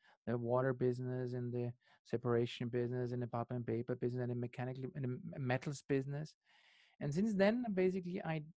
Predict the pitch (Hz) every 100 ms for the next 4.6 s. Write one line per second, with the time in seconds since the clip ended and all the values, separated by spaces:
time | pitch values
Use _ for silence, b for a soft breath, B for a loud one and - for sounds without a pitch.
0 | _ _ _ 185 196 156 160 160 151 -
1 | 143 127 123 127 127 123 135 - 139 123
2 | 135 127 123 131 139 - - 151 135 127
3 | 139 170 - 170 160 156 156 151 151 147
4 | 143 139 135 135 135 135